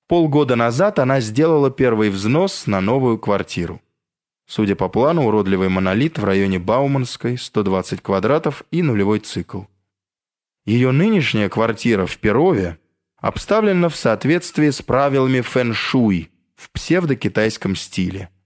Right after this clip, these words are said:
Икеа, разбавленная дорогими светильниками и аксессуарами, привезёнными из загранкомандировок. Она утверждает, что помешана на минималистском дизайне, что, скорее всего, красивая выдумка.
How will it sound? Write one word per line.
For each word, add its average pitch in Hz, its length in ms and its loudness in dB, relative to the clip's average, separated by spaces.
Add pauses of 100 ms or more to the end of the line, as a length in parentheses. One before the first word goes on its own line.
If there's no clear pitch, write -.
(280)
Икеа, 135 540 0
разбавленная 101 720 0
дорогими 101 400 0
светильниками 131 760 -2
и 127 160 -2
аксессуарами, 127 720 0
привезёнными 113 680 0
из - 200 -10
загранкомандировок. 92 1300 -4 (760)
Она 170 280 2
утверждает, 170 640 0
что - 180 -2
помешана 160 640 0
на 151 80 2
минималистском 151 880 0
дизайне, 123 680 0 (340)
что, - 200 -2
скорее 139 320 2
всего, 143 240 0
красивая 120 580 0
выдумка. 104 680 -2